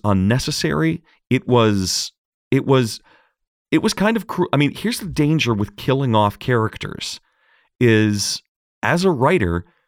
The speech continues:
you need to understand that if I'm doing so, like, if I'm writing a terrible event that happens to a likable character, that is going to have an emotional effect on the reader, uh, or on the audience. That, that is the point of it.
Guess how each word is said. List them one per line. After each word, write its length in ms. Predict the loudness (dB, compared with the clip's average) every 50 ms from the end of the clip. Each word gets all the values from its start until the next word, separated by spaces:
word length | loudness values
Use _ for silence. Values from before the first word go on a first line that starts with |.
| _ _
you 140 | 0 2 2
need 220 | 2 2 2 0 0
to 140 | 0 0
understand 840 | 0 0 0 -2 -2 -2 -2 0 0 2 2 2 2 0 -2 -4 -6 -10 _ _ _ _ _ _
that 340 | -4 0 2 4 4 2 0 _ _ _ _ _ _ _
if 160 | -4 -2 -2 0
I'm 140 | -2 -2 -2
doing 360 | 0 0 2 4 4 4 2
so, 160 | 0 -2 -4 -4 -2
like, 180 | -4 -4 -4
if 100 | -4 -2 -2
I'm 200 | 0 0 0 0
writing 500 | 0 0 2 2 2 0 -2 -2 -6 -8 -12 _ _ _ _ _ _ _ _ _
a 60 | -6 -6
terrible 480 | -2 0 2 2 2 2 0 0 0 0
event 320 | 2 2 2 2 0 0
that 120 | -2 -2 -2
happens 380 | 0 0 0 0 -2 -4 -4
to 120 | -2 -4 -2
a 20 |
likable 360 | 0 0 0 -2 -4 -6 -6
character, 560 | -4 -4 -2 -2 -2 -2 -4 -8 -8 -8 -10 -12 -16 -20 -20 -20 _ _
that 180 | 0 0 2 2
is 140 | 2 2 2
going 280 | 2 2 2 2 0 -2
to 80 | -2 0
have 220 | 0 0 0 0
an 60 | 0 0
emotional 540 | 2 2 2 2 0 -2 -2 -2 -2 -2 -2
effect 440 | -4 -6 -6 -6 -6 -6 -8 -12 -18 -14 _ -2
on 340 | 0 2 2 2 0 -2 -2
the 80 | -4
reader, 480 | -6 -6 -6 -6 -6 -8 -10 -10 -14 _ _ _ _ _ _ _ _ _ _ _ _ _ _ -2
uh, 140 | 0 0 2
or 220 | 2 2 2 4
on 140 | 4 2 2 2
the 100 | 0 0
audience. 380 | 0 0 -2 -4 -6 -10 -6 -2
That, 240 | -2 -2 -2 -2 _ _
that 240 | -2 0 0 0 0
is 140 | -2 -4 -6
the 80 | -8 -10
point 400 | -8 -6 -2 -2 -2 -2 -2 -4
of 100 | -6 -8
it. 240 | -10 _ -18 -20